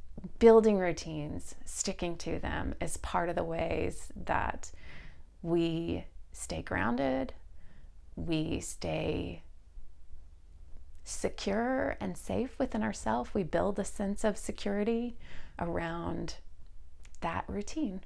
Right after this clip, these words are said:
and that regimentation, and knowing with clarity when things are gonna happen and what to expect, because there's a lot of unexpected about this situation,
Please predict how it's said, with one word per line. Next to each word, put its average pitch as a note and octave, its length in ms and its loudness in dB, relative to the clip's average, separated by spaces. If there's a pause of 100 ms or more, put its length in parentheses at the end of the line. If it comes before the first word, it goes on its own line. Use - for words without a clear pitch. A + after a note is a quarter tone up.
(160)
and F#3 200 -2
that F#3 140 0
regimentation, F#3+ 1000 0
and F3 260 -2
knowing F3 520 -2 (340)
with - 160 0
clarity F3 640 4 (640)
when E3+ 220 -4
things - 280 -2
are G#2 60 0
gonna G3+ 180 0
happen G3 800 -2
and E3+ 120 -4
what - 140 -2
to A3 140 -2
expect, - 680 -2 (160)
because F3 460 0
there's F#3+ 260 2
a A#3+ 60 4
lot A3 580 8 (100)
of G3 140 2
unexpected - 880 0
about - 500 0
this - 440 -6 (260)
situation, - 920 -4